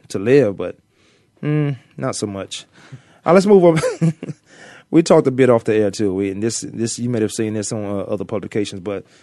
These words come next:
Jim Harbaugh in the, in the San Francisco forty-niners, first of all, they gotta sign their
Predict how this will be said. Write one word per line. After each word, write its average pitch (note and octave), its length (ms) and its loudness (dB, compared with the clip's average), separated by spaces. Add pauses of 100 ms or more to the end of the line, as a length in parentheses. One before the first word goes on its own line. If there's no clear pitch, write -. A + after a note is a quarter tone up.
(760)
Jim C3 200 2
Harbaugh A2+ 760 0
in A#2 120 -8
the, G2 220 -12
in A2 180 -10
the G#2 220 -2
San B2+ 260 -2
Francisco A2+ 260 -8
forty-niners, G#2+ 540 -2
first C#3 200 -2
of G#2 80 -8
all, G2+ 380 -2 (440)
they - 100 -4
gotta G#2 180 -2
sign A2 300 -2
their G2+ 280 -4